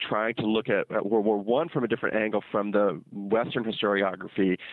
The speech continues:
Um, I think using the same frame of, of decolonization, um, allows for a different angle on the historiography of the, of the Russian Revolution as well.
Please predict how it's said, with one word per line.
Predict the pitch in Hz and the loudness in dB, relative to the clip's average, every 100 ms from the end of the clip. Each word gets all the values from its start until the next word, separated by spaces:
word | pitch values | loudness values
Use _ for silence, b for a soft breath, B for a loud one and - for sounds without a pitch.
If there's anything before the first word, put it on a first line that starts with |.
| B B - | B B -2
Um, | 110 107 104 107 - | 0 2 0 -4 -4
I | 113 | -4
think | - 117 - - - - 120 | -2 -4 -4 -20 -20 -20 -10
using | 113 123 143 139 | 2 4 4 4
the | 117 - | 2 2
same | 113 110 | 2 0
frame | - 110 110 | 0 0 2
of, | 104 87 | 2 0
of | - - | -4 0
decolonization, | 117 - 107 107 104 98 98 - 98 98 - B B B | 0 2 2 2 2 2 2 2 0 0 -4 B B B
um, | 101 101 101 | 0 0 0
allows | 117 117 117 120 - | 0 2 2 0 0
for | 113 110 107 - | 2 4 2 0
a | |
different | 117 127 123 110 | 0 0 0 0
angle | 120 113 | 2 2
on | - 113 113 110 | 2 2 2 0
the | 104 110 110 92 | 2 4 4 0
historiography | 104 101 110 104 101 98 104 | -6 -2 2 2 0 -2 0
of | 101 90 | 0 2
the, | 98 95 | 0 0
of | - 95 | -4 -2
the | |
Russian | 95 98 95 | -2 -2 -4
Revolution | 92 87 92 - | -4 0 -2 -2
as | 90 85 | -6 0
well. | 110 107 | 2 2